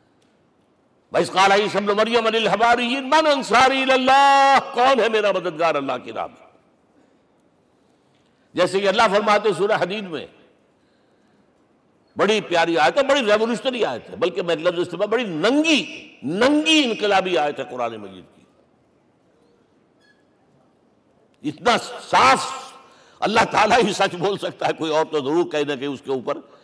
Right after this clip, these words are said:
کوئی کپڑا ڈال کے بات کرے گا۔ آیت نمبر ٹوئنٹی فائیو of سورۃ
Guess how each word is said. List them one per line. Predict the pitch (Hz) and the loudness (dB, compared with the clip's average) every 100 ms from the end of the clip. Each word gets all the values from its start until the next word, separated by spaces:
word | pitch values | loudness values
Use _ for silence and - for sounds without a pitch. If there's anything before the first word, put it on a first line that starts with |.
| _ | _
کوئی | 143 160 | -8 -4
کپڑا | 156 170 | 0 2
ڈال | 151 165 | 4 2
کے | 151 | 0
بات | 131 123 | -2 -4
کرے | - 95 76 | -8 -12 -14
گا۔ | 71 _ _ _ _ _ _ _ _ _ _ _ _ _ _ _ _ _ _ _ _ _ - | -18 _ _ _ _ _ _ _ _ _ _ _ _ _ _ _ _ _ _ _ _ _ 0
آیت | 139 190 190 | 2 4 2
نمبر | 185 | -2
ٹوئنٹی | 196 175 165 175 | -2 -2 -4 -2
فائیو | 160 214 202 196 | 2 4 4 2
of | 185 | 2
سورۃ | - 190 | 0 -4